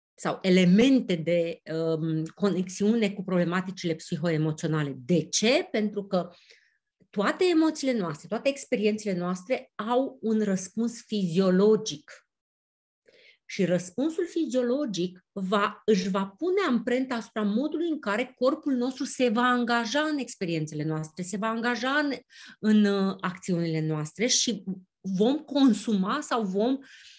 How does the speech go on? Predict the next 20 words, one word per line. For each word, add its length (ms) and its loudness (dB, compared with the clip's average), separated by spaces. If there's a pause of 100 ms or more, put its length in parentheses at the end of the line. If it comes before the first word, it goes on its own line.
folosi 720 2
acest 340 -4
corp 320 -4
într-o 240 -2
variantă 520 0
care 500 -4
lui 460 2
este 320 -2
mai 200 2
benefică 640 0
și 200 -12
poate 260 -6
să 140 -8
crească 380 -6
și 140 -8
să 80 -16
se 140 -12
dezvolte, 440 -6
sau 200 0
dimpotrivă, 800 0